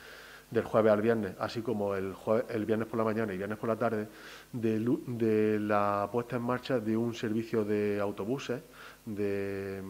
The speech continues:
de tras-, vamos, de traslado de, por parte de los de los ciudadanos con distintos puntos de,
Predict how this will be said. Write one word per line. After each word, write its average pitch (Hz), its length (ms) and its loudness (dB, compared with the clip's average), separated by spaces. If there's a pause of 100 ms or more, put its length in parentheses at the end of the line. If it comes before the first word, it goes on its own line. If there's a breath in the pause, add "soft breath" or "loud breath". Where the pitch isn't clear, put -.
(360)
de 95 400 -8
tras-, 107 220 -4 (140)
vamos, 95 500 -8
de 95 300 -4
traslado 104 480 0
de, 107 160 2
por 107 160 -2
parte 110 260 -2
de 104 100 -2
los 101 260 2 (520 loud breath)
de 110 120 0
los 104 140 0
ciudadanos 120 540 4
con 101 460 -6
distintos 107 380 -6
puntos 113 520 -4
de, 101 540 -4